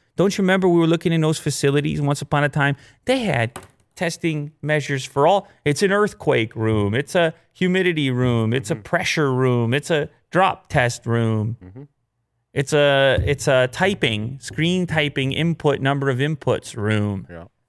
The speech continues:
Speaker 1: It's all the rooms.
Speaker 2: All the rooms.
Speaker 1: Tornado room, hurricane room.
Speaker 2: Yeah.
Speaker 1: They got a room for everything over there.
Speaker 2: Mm-hmm.
Speaker 1: And it's really impressive. And that's, it's funny that that's what stands out to me.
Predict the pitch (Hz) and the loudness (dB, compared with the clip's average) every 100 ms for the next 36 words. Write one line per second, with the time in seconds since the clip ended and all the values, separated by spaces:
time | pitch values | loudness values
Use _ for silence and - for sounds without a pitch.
0 | _ _ _ _ _ _ 170 170 170 190 | _ _ _ _ _ _ 0 0 0 -2
1 | 143 98 _ _ _ _ _ _ _ _ | -2 -6 _ _ _ _ _ _ _ _
2 | 78 95 98 76 71 - _ 151 151 180 | -8 -8 -8 -14 -18 -20 _ 0 2 2
3 | 175 143 117 107 98 117 - 147 170 - | 2 2 2 0 -4 -10 -6 -2 -2 -2
4 | 123 92 104 101 98 90 135 _ _ _ | -4 -4 -6 -6 -8 -12 -20 _ _ _
5 | _ _ - - _ _ _ 135 156 147 | _ _ -20 -20 _ _ _ -2 0 0
6 | 151 156 - 160 147 - 104 - - - | -2 -2 0 -2 0 -4 -8 -10 -12 -18
7 | - 113 _ _ _ 120 123 - 170 165 | -20 -20 _ _ _ 0 0 0 0 0
8 | 139 165 170 107 113 110 123 - _ _ | 0 -2 -2 -4 -4 -6 -8 -14 _ _
9 | _ _ _ 139 - 131 120 - 156 139 | _ _ _ -2 0 -6 -6 -2 0 2
10 | 113 107 117 - 120 - 120 110 110 107 | 0 2 0 0 -6 -4 -2 0 2 0
11 | - 104 104 | 0 -4 -4